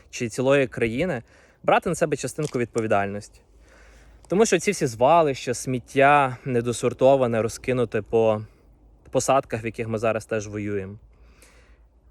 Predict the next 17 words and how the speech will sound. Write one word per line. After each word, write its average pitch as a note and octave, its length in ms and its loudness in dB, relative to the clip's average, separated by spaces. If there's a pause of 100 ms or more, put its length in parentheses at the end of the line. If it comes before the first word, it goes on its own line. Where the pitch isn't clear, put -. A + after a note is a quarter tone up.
(200)
Маленькі F3+ 400 4
жовті D#3+ 260 2
маршрутки C3+ 640 -2
замість A2+ 480 -4 (140)
зручного B2 460 -2
транспорту, A#2+ 560 -4
яким A2 280 -6
ми A2 100 -4
їдемо G#2+ 240 -6
на G#2 100 -4
роботу. G#2 600 -6 (680)
Постійні E3+ 360 0
крадіжки C#3 560 -2
на B2 100 0
митниці A#2+ 480 -4
чи - 140 -10
просто A#2 480 0